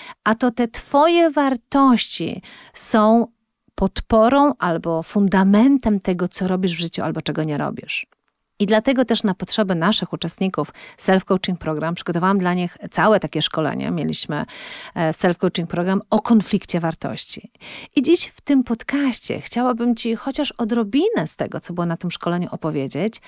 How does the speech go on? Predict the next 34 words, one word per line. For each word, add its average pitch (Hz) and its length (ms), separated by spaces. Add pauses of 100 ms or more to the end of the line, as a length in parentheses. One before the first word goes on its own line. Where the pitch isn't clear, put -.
(340)
po 262 240
to, 170 280
żeby 190 280
pomóc 185 640
Ci - 140
pracować 147 640 (560)
nad 180 460
swoim 208 360
utknięciem, - 920
nad - 240
tym, 190 260
jak 185 300
nie 226 80
potrafisz 220 420
podjąć 190 320
pewnej 208 320
decyzji, 180 540 (100)
albo 269 580 (640)
nawet 247 380
nad 220 240 (140)
tym, 151 200
kiedy 214 440 (680)
czujesz, 427 360
że 262 200
coś - 360
Cię 175 140
gniecie, 147 420
czujesz, 339 300
że 311 200
jest 294 440
jakaś 208 260
frustracja, - 680
ale 196 200
nie 247 220